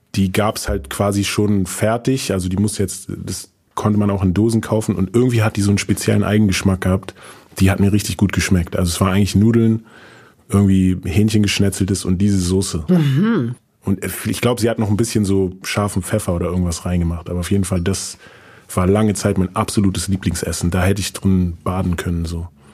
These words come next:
Speaker 2: Also, also sie hat das dann auch zu Hause nachgekocht sozusagen, sie hat das
Speaker 1: Ja.
Speaker 2: dann nachgemacht?
Speaker 1: Ja, genau. Also wie gesagt, das erste Mal hab ich's, glaub ich, in einem Restaurant gegessen und
Speaker 2: Mhm.
Speaker 1: dann hat sie das immer wieder gemacht. Jetzt auch nicht so oft, aber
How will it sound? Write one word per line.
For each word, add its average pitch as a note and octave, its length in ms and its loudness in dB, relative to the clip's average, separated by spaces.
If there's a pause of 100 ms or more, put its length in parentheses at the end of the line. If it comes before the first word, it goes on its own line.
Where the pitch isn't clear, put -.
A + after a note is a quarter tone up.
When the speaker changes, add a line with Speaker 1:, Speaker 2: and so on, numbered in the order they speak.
(140)
Speaker 2:
Also, G3+ 260 4
also F#3 300 0
sie F#3+ 60 4
hat G3+ 80 4
das G3 80 2
dann G3+ 140 2
auch F#3 100 0
zu E3+ 160 0
Hause D3 420 4
nachgekocht C#3+ 640 2
sozusagen, C3+ 460 2
sie B2+ 60 2
hat D3 60 2
das C#3 80 4
Speaker 1:
Ja. A#2 100 6
Speaker 2:
dann G#2+ 100 4
nachgemacht? B2 500 0
Speaker 1:
Ja, A2+ 180 4
genau. A2+ 220 4
Also G#2 160 4
wie B2 60 2
gesagt, A2+ 240 4
das - 40 -10
erste A2+ 200 0
Mal A#2+ 80 4
hab A2+ 60 2
ich's, A2 100 -4
glaub A2 140 4
ich, A2 80 0
in A2+ 80 4
einem G2+ 60 4
Restaurant G#2 460 2
gegessen C3 520 0 (100)
und C3+ 280 4
Speaker 2:
Mhm. F#3+ 160 2 (100)
Speaker 1:
dann G2+ 200 2
hat A2 140 -2
sie A2 100 2
das G#2+ 140 2
immer A2+ 240 0
wieder G#2+ 180 2
gemacht. A2 380 0
Jetzt - 240 -6
auch G#2+ 80 -2
nicht G#2+ 180 0
so A2+ 220 2
oft, C3+ 260 -2
aber F#2+ 300 -2